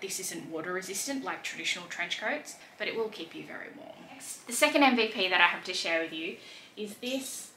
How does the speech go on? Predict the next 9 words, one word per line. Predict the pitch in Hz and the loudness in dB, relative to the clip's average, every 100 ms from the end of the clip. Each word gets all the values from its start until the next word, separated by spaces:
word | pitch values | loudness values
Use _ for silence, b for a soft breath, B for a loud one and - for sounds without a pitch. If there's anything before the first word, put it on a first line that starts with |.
| - - - - | -20 -20 -20 -18
polo | - 233 247 269 262 | -2 0 4 6 6
neck | 220 220 | 4 2
style | - 214 185 185 | 0 4 4 4
knit, | 180 175 285 - - - | 2 0 0 -2 -8 -10
this | 202 - | -10 -8
striped | - - - - 214 220 226 - | -6 -4 -4 -2 -2 -2 -4 -4
knit | 208 208 | -4 -4
of | 208 - | -8 -10
dreams. | 180 175 170 170 185 277 359 | -10 -6 -4 -4 0 0 0